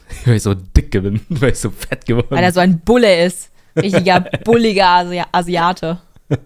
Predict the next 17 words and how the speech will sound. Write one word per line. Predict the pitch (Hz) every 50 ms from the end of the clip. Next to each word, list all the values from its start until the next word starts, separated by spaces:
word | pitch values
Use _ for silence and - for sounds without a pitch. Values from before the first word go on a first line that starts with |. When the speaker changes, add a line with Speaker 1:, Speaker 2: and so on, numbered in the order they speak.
| - - _ _ _ - - - - - - - -
Speaker 1:
Das | 104 -
schreibe | - 110 107
ich | 104 95
jetzt | 101 - 98
an | 101 98
meine, | 98 95 95 95 98
überall | 98 - - 101 95 92
die | 95
Beschreibung | 80 - - - 90 87 90 92 90 95
einfach. | 90 - 95 - - - - _ _ _ _ _ _ _ - -
Speaker 2:
Ein | 185 202 190
bulliger | 190 214 214 202 - 202
Speaker 1:
Naja. | 180 160
Speaker 2:
Asiate. | 160 196 - 175 202 185 208 - 196 - - - -
Speaker 1:
<laughs> | 147 143 - - 170 - - 185 - - - 139 - -
Bulliger | - 147 - - - - - -
Asiate. | 135 - - - - - 113 - - - -